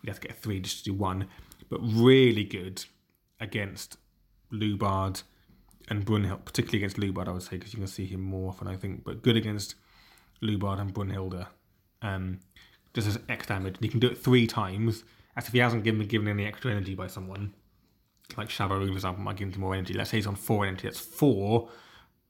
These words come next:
lots of X impact damage with five cards a time. There's a good chance he could actually kill Lubard in one go, I think. No, he can't. But he could take it down a lot. Um, you know, really hurt him a lot, which would be really scary. So he's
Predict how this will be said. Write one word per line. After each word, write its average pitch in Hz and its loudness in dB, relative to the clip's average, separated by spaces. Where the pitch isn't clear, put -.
lots 117 0
of 113 -6
X - -6
impact - -8
damage 87 -10
with 113 0
five 110 2
cards 101 -2
a 107 -8
time. 92 -6
There's 104 -2
a 101 -2
good 147 4
chance 131 2
he - 2
could - 6
actually 139 0
kill 113 0
Lubard 98 0
in 98 -6
one 92 -6
go, 90 -8
I - -14
think. - -12
No, 104 2
he 95 0
can't. - -6
But 120 8
he 117 8
could 110 4
take 123 8
it 120 6
down 107 0
a 117 0
lot. 98 -2
Um, 95 -8
you 117 -12
know, 95 -10
really 107 2
hurt 101 -2
him 101 -4
a 95 -4
lot, 95 -4
which - -18
would 98 -12
be 98 -4
really 92 -4
scary. 92 -6
So 98 -6
he's 110 2